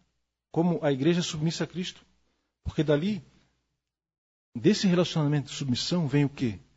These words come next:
Vem a sua defesa, a defesa da mulher. É o marido que defende, é o marido que cuida, é o marido que consola. Tudo isso é governo.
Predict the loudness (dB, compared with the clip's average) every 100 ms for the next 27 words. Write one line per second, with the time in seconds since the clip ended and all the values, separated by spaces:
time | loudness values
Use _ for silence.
0 | _ _ -6 -4 -4 -8 -10 -10 -10 -8
1 | -8 -10 -16 -16 -12 -10 -8 -6 -6 -10
2 | -12 _ _ _ _ _ -10 -8 -4 -4
3 | -4 -6 -6 -6 -8 -10 -10 -10 -12 _
4 | _ _ -2 0 0 -2 -8 -16 -6 -4
5 | -2 -4 -10 -10 -4 -4 -4 -8 -8 -4
6 | -4 -4 -6 -6 -8 _ _ _ _ _
7 | -8 -4 -2 -2 0 0 2 0 0 -4
8 | -8